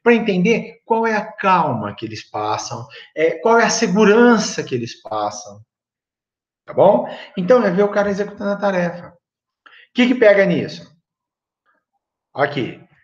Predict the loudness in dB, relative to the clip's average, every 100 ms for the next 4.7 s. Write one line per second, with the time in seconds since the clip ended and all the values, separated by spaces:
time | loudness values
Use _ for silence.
0 | _ _ -2 2 4 4 2 -4 -2 -2
1 | 0 -2 0 0 -2 -2 -2 0 0 0
2 | -4 -6 -6 -4 -6 -8 -14 -20 _ _
3 | _ _ -14 -10 -10 -10 -12 -14 -16 -12
4 | -6 -2 -2 -2 -2 -4 -8